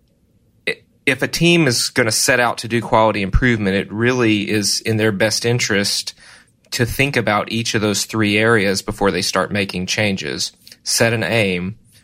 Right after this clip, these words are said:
W-, what is our aim? It really needs to be an aim that's quantifiable. It needs to be measurable. We often use the acronym smart, specific, measurable, attainable, relevant, and time frame bound.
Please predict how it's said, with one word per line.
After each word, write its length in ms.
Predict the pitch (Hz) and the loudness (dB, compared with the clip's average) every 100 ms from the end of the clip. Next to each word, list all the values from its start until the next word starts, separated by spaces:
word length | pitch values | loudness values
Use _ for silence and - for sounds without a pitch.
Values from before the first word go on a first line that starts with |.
| _ _ | _ _
W-, 160 | 113 - | -8 -2
what 220 | 107 113 | 0 2
is 160 | 127 113 | 2 2
our 120 | 101 | 2
aim? 420 | 101 95 92 - - - _ | 2 0 -2 -8 -16 -20 _
It 120 | - 117 | -2 2
really 220 | 151 131 | 4 4
needs 260 | 113 104 - | 2 0 -2
to 80 | |
be 200 | 110 113 | 0 2
an 100 | 107 | 2
aim 340 | 90 110 113 110 | 2 2 2 0
that's 540 | 95 - - - - _ _ _ - | -2 -4 -4 -4 -8 _ _ _ -4
quantifiable. 840 | 127 113 104 107 117 123 - - | 2 2 2 0 0 -4 -8 -10
It 80 | - | -6
needs 160 | 107 - | -6 -2
to 40 | |
be 120 | 110 | -2
measurable. 720 | 104 110 110 98 90 85 95 - - - - - | 0 0 -2 -4 -8 -10 -12 -14 -20 -18 -18 -8
We 100 | - | 0
often 200 | 117 120 | 0 2
use 160 | 110 104 | -2 0
the 80 | 101 | 0
acronym 440 | 104 - 107 95 | 0 -2 -2 0
smart, 640 | - - 110 110 95 - | -2 -2 0 2 0 -4
specific, 880 | - - - 107 - 113 113 107 - | -4 -4 -2 -2 0 0 0 -2 -2
measurable, 920 | - 104 104 107 104 98 101 95 98 - - - | -4 -2 0 0 -2 -2 0 0 -2 -6 -18 -8
attainable, 1000 | - - - 110 110 101 104 101 101 95 - | -6 -2 0 2 2 2 2 2 2 -2 -8
relevant, 760 | 101 107 104 104 101 101 - - | -2 0 0 0 0 -2 -4 -8
and 140 | 95 | -6
time 320 | - 107 107 | 0 0 0
frame 360 | 101 95 95 90 | 0 0 0 0
bound. 600 | 92 92 92 - 90 | 0 -2 -2 -4 -8